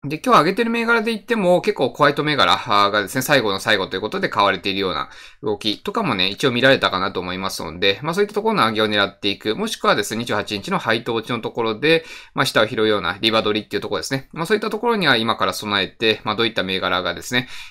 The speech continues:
えー、値動き良さそうかっていうところはですね、ピックアップしておいてもいいのかなというふうに思っております。はい。で、業種別で見ていきますと、おー、まあ、リクーンとかその他金融、石油、石炭のところはプラスになってますね。マイナスのところでいきますと、おー、精密機器、不動産、サービス業、銀行。まあ、結構上げてきたところが下げているかなと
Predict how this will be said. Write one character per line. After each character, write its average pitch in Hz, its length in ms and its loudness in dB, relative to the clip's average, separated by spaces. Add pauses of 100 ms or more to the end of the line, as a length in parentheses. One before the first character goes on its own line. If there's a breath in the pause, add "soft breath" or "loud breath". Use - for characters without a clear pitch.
え 104 100 2
ー、 104 40 2
値 104 100 2
動 95 120 -2
き - 80 -14
良 92 80 -4
さ 92 140 -10
そ 98 120 -6
う 85 60 -10
か 82 120 -2
っ - 120 -12
て 135 80 -6
い 135 40 0
う - 20 -8
と 82 100 -6
こ 202 100 -4
ろ - 60 -2
は 135 80 2
で 87 60 -2
す - 100 -8
ね、 101 60 -6
ピ 101 60 -10
ッ - 40 -14
ク - 100 -4
ア 98 40 -2
ッ - 40 -14
プ - 80 -14
し - 40 -12
て - 80 -6
お - 20 -2
い 92 80 -6
て - 80 -6
も 202 120 -4
い 113 100 0
い 98 40 -4
の 87 100 -8
か 87 100 -6
な 87 140 -6
と - 340 -10
い 85 80 -8
う - 20 -12
ふ - 100 -10
う 135 40 -4
に 190 100 -4
思 - 240 -14
っ - 60 -20 (120)
て - 100 -10
お 90 120 -12
り - 140 -20
ま - 180 -16
す。 - 360 -8 (840)
は - 180 -4
い。 - 120 -8 (400 loud breath)
で、 190 100 -8
業 175 140 0
種 160 140 -2
別 143 200 -2
で 123 80 -2
見 104 140 -4
て 104 80 -2
い 101 100 0
き 104 120 -8
ま 101 120 -2
す - 200 -8
と、 123 600 2
お 120 40 -4
ー、 - 20 -4
ま 143 60 -4
あ、 139 40 -2
リ 127 100 -4
ク 151 100 -6
ー 143 40 0
ン - 40 -2
と 110 60 -4
か 98 80 -4
そ 113 100 -10
の 107 80 -8
他 110 100 -6
金 101 380 -6
融、 101 120 -2
石 101 140 -8
油、 104 120 -8
石 98 220 -8
炭 107 160 0
の 98 80 -6
と 120 80 -6
こ 180 60 -2
ろ 214 60 2
は 190 60 0
プ - 80 -6
ラ 98 120 2
ス - 120 -6
に 98 40 -6
な 92 80 -4
っ - 80 -12
て - 80 -12
ま 101 120 -14
す - 120 -10
ね。 123 180 -2
マ 123 140 -2
イ - 20 0
ナ 139 60 -2
ス 139 80 -6
の 147 60 -4
と 143 80 -6
こ 170 100 -6
ろ 160 60 0
で 147 80 -4
い 135 60 -8
き 147 120 -10
ま 143 140 -4
す - 180 -12
と、 131 380 0
お 110 60 0
ー、 - 20 0
精 110 140 -2
密 101 140 -6
機 - 140 -10
器、 - 20 -4
不 120 140 -10
動 92 220 -4
産、 98 240 -4
サ 90 140 -4
ー 85 40 -4
ビ 87 80 -12
ス - 140 -14
業、 87 100 -6
銀 85 280 -12
行。 87 260 -4
ま 175 60 -4
あ、 - 20 -2
結 277 100 -2
構 277 120 6
上 120 80 4
げ 151 60 4
て 214 100 -4
き - 40 -8
た - 100 2
と 135 100 -6
こ 147 100 -2
ろ 185 80 0
が 127 80 2
下 113 120 -2
げ 104 100 2
て 98 100 -4
い 87 60 0
る 90 80 -4
か 90 100 0
な 90 100 0
と - 200 -8